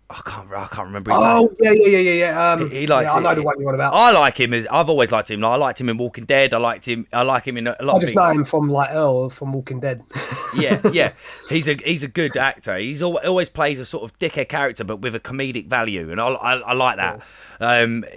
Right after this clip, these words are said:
Speaker 1: he, I, don't, I don't know who that character is he's playing, to be honest. That's one I don't know.
Speaker 2: No, to be honest, there's a lot of them that are, like, the kind of throwaway characters, 'cause let's face it, Suicide Squad, a lot end up dying.
Speaker 1: Yeah.
Speaker 2: So,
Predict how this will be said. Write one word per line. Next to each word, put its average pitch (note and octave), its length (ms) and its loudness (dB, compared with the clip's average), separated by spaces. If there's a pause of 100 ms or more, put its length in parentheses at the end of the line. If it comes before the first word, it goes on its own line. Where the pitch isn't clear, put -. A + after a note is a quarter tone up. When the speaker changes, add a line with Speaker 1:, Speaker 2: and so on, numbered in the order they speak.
Speaker 1:
he, C3 340 -10
I, A2 160 -10
don't, - 320 -10
I F3+ 40 -12
don't G#3 180 -6
know A#3 140 -4
who E3 80 -6
that C#3 160 -2
character A#2 360 -4
is B2+ 140 -6
he's F#2 220 -14
playing, G#2 360 -4
to D#2 60 -20
be E2+ 80 -12
honest. G2+ 220 -8
That's - 200 -12
one A#2 200 -2
I A2 100 -2
don't G#2 220 0
know. F2 220 -2 (760)
Speaker 2:
No, C#3+ 160 0
to - 120 -10
be G#3+ 40 2
honest, G#3 220 4
there's D3 120 2
a D3+ 60 2
lot E3+ 220 2
of C#3+ 80 -4
them C3+ 140 -4
that C3+ 100 -4
are, C3+ 60 -8
like, C3+ 240 -2 (480)
the D3+ 220 -10
kind D#3+ 240 -2
of C3+ 80 -6
throwaway D3+ 340 2
characters, C3 480 -6
'cause C#3+ 200 -6
let's D3+ 160 -4
face D3+ 240 -2
it, B2+ 60 -16
Suicide C#3 400 -4
Squad, C3 320 -4 (180)
a C#3 180 -2
lot D3 240 2
end C#3+ 160 -4
up C#3 160 -4
dying. B2 320 -4 (200)
Speaker 1:
Yeah. B2 240 -6
Speaker 2:
So, C3+ 200 -2